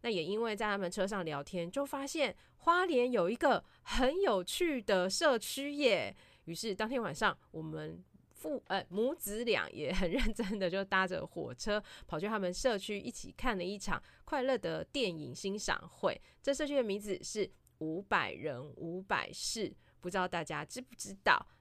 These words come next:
那因为那次参加的经验蛮美好的，所以雨嫣就当天邀请了五百人五百室的伙伴，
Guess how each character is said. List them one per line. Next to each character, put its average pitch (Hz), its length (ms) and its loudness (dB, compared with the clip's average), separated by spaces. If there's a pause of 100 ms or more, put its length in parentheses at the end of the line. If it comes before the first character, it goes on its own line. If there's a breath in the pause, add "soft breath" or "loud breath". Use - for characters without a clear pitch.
那 170 360 0
因 240 140 0
为 262 100 4
那 233 160 2
次 233 140 -8
参 208 180 0
加 185 160 0
的 165 80 -2
经 165 160 -8
验 175 160 -2
蛮 147 180 -4
美 151 220 -6
好 175 340 2
的， - 160 -2 (220 soft breath)
所 175 140 -2
以 175 80 0
雨 131 160 -6
嫣 160 200 -4
就 170 300 0
当 180 240 -4
天 190 320 -2
邀 190 240 4
请 139 460 -6
了 147 180 -4
五 156 80 -6
百 175 160 -2
人 160 160 -4
五 165 60 -8
百 156 260 -4
室 196 360 -4
的 143 380 -4
伙 - 300 -6
伴， 202 200 2